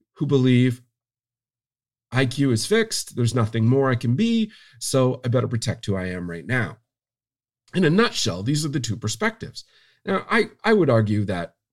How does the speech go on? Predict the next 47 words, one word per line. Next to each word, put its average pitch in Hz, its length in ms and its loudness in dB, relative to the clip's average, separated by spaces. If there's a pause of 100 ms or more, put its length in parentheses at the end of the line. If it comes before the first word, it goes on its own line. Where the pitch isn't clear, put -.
(140)
depending 117 400 2
on 87 100 -4
the 85 80 -6
topic, 104 380 -6
we 208 100 -2
can 214 160 0
all 165 160 2
have 120 160 2
a 110 40 -2
little 98 200 -4
bit 98 120 -6
of 85 100 -8
a 90 40 -10
fixed - 360 -10
mindset 92 420 -4
in 101 80 -10
certain 98 300 -6
topics 127 440 -4
and 123 140 0
growth 110 220 -2
mindset 90 400 -6
in 80 80 -12
others, 143 280 -8
I 131 60 -4
suppose. - 560 -8 (640)
But - 280 -6 (520)
the - 80 -4
point 302 260 -2
of 269 60 -2
the 214 40 0
matter 98 320 -2
is, 80 300 -8
is 123 140 -6
that 160 160 -6
the 160 80 -2
manager 135 720 0
who 120 160 0
says 87 580 -2 (640)
that, 104 360 -2 (120)
"Been 139 200 0
there, 135 140 2
done 123 220 2
that, 98 240 -2
I 107 60 0
already 120 200 4
know," 92 400 -2 (720)
is 147 340 0